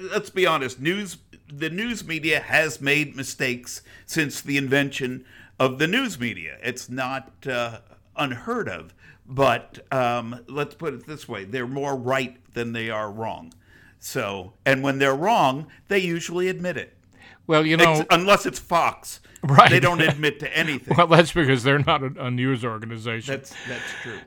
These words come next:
Speaker 2: But, uh, you know, these, this guy, uh, Jim Jordan, who has been accused of, uh, letting, uh, one of the people in his employ get away with, uh,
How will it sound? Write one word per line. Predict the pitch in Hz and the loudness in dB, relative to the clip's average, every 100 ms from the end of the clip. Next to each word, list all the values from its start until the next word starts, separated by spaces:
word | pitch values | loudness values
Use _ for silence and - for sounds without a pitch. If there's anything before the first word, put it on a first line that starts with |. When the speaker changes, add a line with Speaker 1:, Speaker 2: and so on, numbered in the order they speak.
| - | -10
Speaker 2:
But, | 208 170 156 - | 2 4 4 2
uh, | 165 160 | 4 4
you | 175 | 2
know, | 170 143 | 2 2
these, | 139 131 - | 2 0 -4
this | 156 139 | -6 -4
guy, | 160 147 139 | 0 0 0
uh, | 143 135 | -2 -4
Jim | 120 160 147 | -2 -2 -2
Jordan, | 170 220 226 117 92 101 | 0 0 -2 -10 -12 -6
who | 131 131 131 131 | -2 -2 -2 -2
has | 123 - | -4 -6
been | 135 123 | -6 -6
accused | - 160 185 170 139 - | -6 -4 -2 -2 -4 -10
of, | - 123 120 123 113 - - | -8 -4 -2 -4 -6 -12 -10
uh, | 127 120 | -8 -8
letting, | 127 123 123 135 143 156 135 - - | -10 -8 -4 0 0 -2 -4 -8 -8
uh, | 117 117 117 - - - - | -8 -8 -14 -20 -20 -14 -6
one | 127 123 139 170 | -4 0 0 0
of | 156 123 - 208 - - | 0 -4 -12 -20 -20 -8
the | 139 | -4
people | 123 156 151 147 147 | -2 -2 -2 -8 -6
in | 147 | -2
his | 135 135 123 | -2 -2 -4
employ | 117 156 180 143 117 | -6 -4 -2 -2 -2
get | 113 135 - | -2 -4 -4
away | 135 123 139 147 139 | -8 -4 -2 -2 -2
with, | 123 120 127 123 - - | -4 -4 -4 -6 -8 -6
uh, | 123 | -6